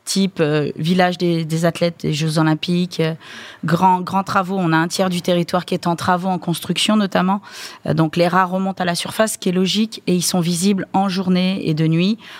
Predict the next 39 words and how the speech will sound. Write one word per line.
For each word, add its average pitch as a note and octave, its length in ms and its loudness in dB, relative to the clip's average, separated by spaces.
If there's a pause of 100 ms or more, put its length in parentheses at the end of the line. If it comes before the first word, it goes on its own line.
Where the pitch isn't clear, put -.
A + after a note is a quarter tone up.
(160)
On - 80 0
constate, E3+ 640 0
euh, D3+ 340 2
des, D3+ 260 -2
des C3 200 -2
nuisances, E3 640 0
euh, D3 100 0
notamment E3+ 500 0
autour F3+ 280 -4
des E3 220 2
poubelles, F3 400 -2
des D#3 100 -2
corbeilles E3+ 340 0
de E3 140 0
rue. G#3 240 0 (500)
Et - 80 0
voilà, D#3 400 2
les, D#3 220 -4 (180)
les E3+ 180 2
habitants F3 380 0
n'aiment F3+ 220 0
pas G3 140 2
voir F#3+ 260 0
les F#3+ 120 0
rats, G3+ 360 0
euh, E3+ 180 -4 (460)
à F3 60 4
tort, A3 300 0
parce - 180 -10
que - 80 -10
le E3 140 -2
rat F3+ 240 0
a E3+ 80 -4
une E3+ 160 0
utilité F#3 600 0
en D3+ 80 2
tant D#3 200 -4
qu'élu E3+ 240 0
écologiste. D#3+ 640 -2